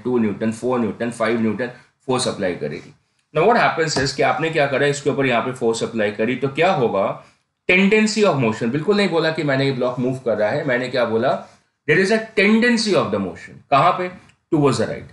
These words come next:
That's a tendency of the motion। हमारी फ्रिक्शन इतनी स्मार्ट है, इतनी स्मार्ट है कि उसको ये बात पता चल जाती है कि tendency of the motion कहाँ पर है। उसको पता चल गया कि आपका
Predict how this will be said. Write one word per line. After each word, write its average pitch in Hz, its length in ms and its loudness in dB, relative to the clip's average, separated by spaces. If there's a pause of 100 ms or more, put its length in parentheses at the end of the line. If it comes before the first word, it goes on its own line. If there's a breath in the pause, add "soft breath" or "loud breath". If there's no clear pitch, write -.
(100)
That's 151 220 2
a 190 140 -4
tendency 180 500 0
of 110 120 -2
the 110 100 2
motion। 101 240 -4
हमारी 180 320 0
फ्रिक्शन 151 320 -4
इतनी 180 220 -4
स्मार्ट 113 340 -2
है, - 120 -20 (600)
इतनी 254 240 2
स्मार्ट 104 300 -2
है 110 80 -8
कि - 520 -10
उसको 226 200 4
ये 220 60 8
बात 220 260 2
पता 143 260 2
चल 98 140 -2
जाती 95 280 -4
है 139 260 2
कि 160 160 -2 (300 loud breath)
tendency 156 560 2
of 120 120 -4
the 117 120 0
motion 117 300 -4
कहाँ 95 240 -4
पर - 200 -16
है। - 80 -20
उसको - 180 -2 (100)
पता 185 140 4
चल 127 200 0
गया 110 200 2
कि 135 140 -2
आपका 127 260 0